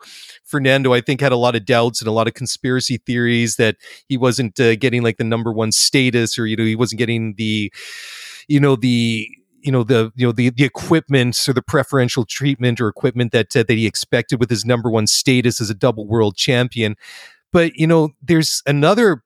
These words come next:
part of the discussion that we haven't talked to, and this is a direct tie back into, uh, Spygate. And I'm gonna let Hamilton talk about this because he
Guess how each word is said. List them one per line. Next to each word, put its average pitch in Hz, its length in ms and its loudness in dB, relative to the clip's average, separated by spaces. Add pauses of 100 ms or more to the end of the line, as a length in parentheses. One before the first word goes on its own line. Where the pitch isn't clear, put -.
part 170 260 -2
of 151 80 0
the 131 80 0
discussion 131 540 -2
that 127 100 2
we 127 120 0
haven't 117 220 -2
talked 147 340 0
to, 143 80 -2
and 123 100 0
this 135 140 0
is 123 120 -4
a 127 40 -2
direct 123 420 -2
tie 139 300 0
back 120 380 0
into, 120 840 0 (440)
uh, 113 200 2
Spygate. 139 800 0
And 123 120 0
I'm 147 100 0
gonna 165 140 2
let 131 240 2
Hamilton 160 500 0
talk 117 300 0
about 110 200 0
this 113 140 -2
because 117 240 -8
he 131 100 0